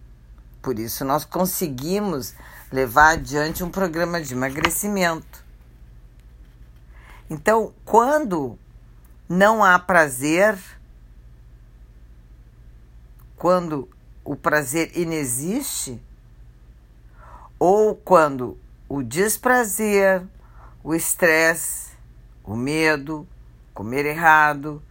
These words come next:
ser maltratada, relações tóxicas,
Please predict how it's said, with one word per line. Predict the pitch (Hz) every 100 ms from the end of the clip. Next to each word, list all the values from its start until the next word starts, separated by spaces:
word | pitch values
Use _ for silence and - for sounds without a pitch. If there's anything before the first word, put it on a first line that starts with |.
| - -
ser | - 135 139
maltratada, | 147 143 170 156 - 160 151 151 139 147 143 - - - -
relações | 127 135 143 170 160 -
tóxicas, | 165 156 156 - - 165 156 -